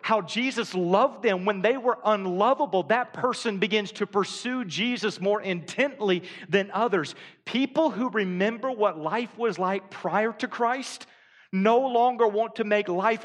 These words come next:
after Christ about them. Because they saw what life was like before, they're like, "I don't want that anymore." Everything that has now come with Christ, it is superior, it is far surpassing, it is greater than anything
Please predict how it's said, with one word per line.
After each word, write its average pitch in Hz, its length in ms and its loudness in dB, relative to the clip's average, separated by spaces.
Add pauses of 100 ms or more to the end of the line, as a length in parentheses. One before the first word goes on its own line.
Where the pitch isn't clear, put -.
after 240 380 -2
Christ 202 420 0
about 196 360 0
them. 247 420 -2 (560)
Because 226 260 4
they 214 140 4
saw 269 380 6
what 233 200 4
life 214 320 2
was 220 140 0
like 214 240 4
before, 269 400 4
they're 214 160 2
like, 208 240 4
"I 240 160 4
don't 262 260 2
want 226 340 2
that 214 200 0
anymore." 175 460 2 (200)
Everything 262 600 2
that 254 80 0
has 202 120 0
now 208 200 4
come 240 280 0
with 202 200 0
Christ, 226 480 0 (240)
it 226 160 4
is 220 200 0 (160)
superior, 233 800 2
it 196 140 4
is 175 160 -2 (140)
far 262 500 4
surpassing, 190 680 -2
it 220 100 4
is 180 100 0
greater 247 640 2
than 185 140 2
anything 156 500 -2